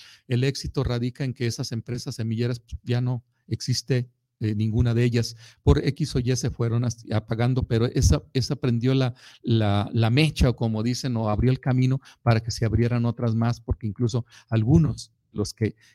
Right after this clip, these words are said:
estuvieron formando parte de esas empresas, esas empresas ahora forman parte de otras empresas que formaron. O sea, esas se cierran, pero otras se abren precisamente por esa experiencia que se tienen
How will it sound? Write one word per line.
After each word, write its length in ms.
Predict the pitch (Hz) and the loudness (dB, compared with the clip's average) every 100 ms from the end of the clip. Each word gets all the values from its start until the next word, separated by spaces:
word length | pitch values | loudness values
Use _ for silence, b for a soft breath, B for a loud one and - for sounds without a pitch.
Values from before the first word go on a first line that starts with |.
| - | -6
estuvieron 640 | 117 - 113 117 143 151 | -4 -2 0 2 4 6
formando 500 | - - 123 139 139 | 8 8 6 0 0
parte 420 | 135 131 131 - 117 | 0 0 0 -4 -2
de 100 | 117 | -2
esas 260 | - 117 | -4 -6
empresas, 560 | 110 - 117 - 120 - b b | -4 -2 -2 -2 -6 -8 b b
esas 240 | 123 147 135 - _ - | 0 2 2 -2 _ -12
empresas 480 | - - - 165 - b b | -10 -12 -10 -10 -12 b b
ahora 300 | 113 117 131 147 - | 2 4 4 0 2
forman 400 | 123 127 127 120 | 2 2 0 -4
parte 360 | - 110 - | -10 -20 -14
de 140 | 110 110 | -10 -10
otras 300 | 90 - - | -10 -16 -20
empresas 400 | - _ - - | -20 _ -20 -20
que 240 | _ _ | _ _
formaron. 340 | - 196 104 101 | -6 -4 -4 -6
O 60 | |
sea, 240 | - 117 - B B | -4 -6 -8 B B
esas 240 | 127 120 127 | -2 -2 -4
se 140 | 123 | -4
cierran, 400 | - 131 131 131 | -2 -2 -2 -4
pero 180 | 117 110 | -2 -4
otras 240 | 110 120 | -4 -6
se 120 | - | -4
abren 260 | 117 117 131 | -2 -2 -2
precisamente 600 | - 104 - 113 113 113 | -4 -6 -4 -4 -4 -10
por 200 | - 107 | -10 -8
esa 160 | 104 101 | -8 -10
experiencia 580 | - 104 110 120 113 | -8 -2 0 0 -2
que 140 | 120 123 | -8 -8
se 100 | 139 | -8
tienen 500 | 160 147 147 143 | -4 -4 -2 -4